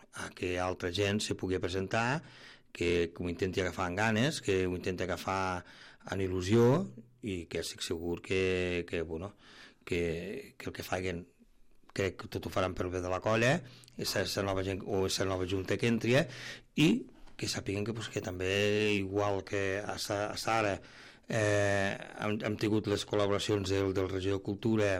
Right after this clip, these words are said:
que anterior, que era l'Eva de l'Amo, que és membre de la colla, sàpiguen que, que el regidor de Cultura també, pues, a la mesura de que es pugui, eh, també serà al costat de la colla castellera,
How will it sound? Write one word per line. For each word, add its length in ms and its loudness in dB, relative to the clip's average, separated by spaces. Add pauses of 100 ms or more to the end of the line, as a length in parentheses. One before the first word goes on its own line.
(500)
que 240 0
anterior, 400 2
que 80 -4
era 140 2
l'Eva 260 2
de 80 0
l'Amo, 220 2
que 80 0
és 180 -2
membre 240 0
de 100 0
la 120 0
colla, 360 -2 (320)
sàpiguen 460 0
que, 160 4 (480)
que 140 -4
el 80 -4
regidor 240 -4
de 40 -20
Cultura 480 0 (540)
també, 320 0
pues, 180 0
a 60 0
la 80 0
mesura 320 -2
de 80 -2
que 100 -10
es 80 -4
pugui, 380 0
eh, 160 -2 (460)
també 180 0
serà 220 2
al 80 -4
costat 260 -2
de 80 0
la 80 0
colla 240 0
castellera, 480 2